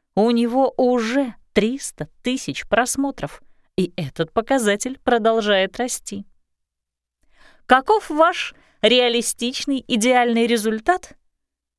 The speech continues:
До того, как вы пустили на ветер уйму времени, сил, денег и доброжелательности, запятнав свою рубашку и репутацию, вашим реалистичным идеальным результатом было бы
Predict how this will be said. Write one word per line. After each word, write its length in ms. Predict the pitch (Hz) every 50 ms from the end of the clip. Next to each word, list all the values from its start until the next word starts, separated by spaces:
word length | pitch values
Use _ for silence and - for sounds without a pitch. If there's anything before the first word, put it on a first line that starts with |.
| _ _ _ _ _ _ _
До 260 | 165 151 208 294 370
того, 420 | 370 392 359 359 339 349 349 302
как 220 | 240 - 175 - -
вы 100 | 165 175
пустили 520 | 170 196 202 - - - - 302 311 285
на 200 | 262 247 247 233
ветер 460 | 233 226 226 214 185 - - 160 - - -
уйму 380 | - 262 269 262 233 208 190 180
времени, 540 | 170 180 202 240 247 226 185 160 151 151 156
сил, 460 | - - - - 269 277 254 208 185
денег 500 | 170 151 147 175 254 285 269 214 175 -
и 40 | 185
доброжелательности, 1040 | 165 180 156 170 175 175 180 196 220 302 349 339 - 214 180 165 156 - - - 165
запятнав 680 | 160 151 175 226 226 311 285 - 302 320 359 359 -
свою 340 | - - 269 269 262 262 254
рубашку 600 | 254 254 233 226 277 262 233 - - - - - - -
и 80 | 214 220
репутацию, 760 | 202 185 - 180 175 - 302 311 - - - - - 156 - _ _ _ _ _
вашим 520 | 180 185 226 311 339 - - 220 165 - - -
реалистичным 840 | 190 226 220 226 233 247 240 - - 208 180 - - 165 160 170
идеальным 380 | 165 185 196 190 180 175 170 170
результатом 580 | 175 180 190 220 254 - 370 359 330 285 247
было 220 | 226 294 311 294 285
бы 180 | 247 285 277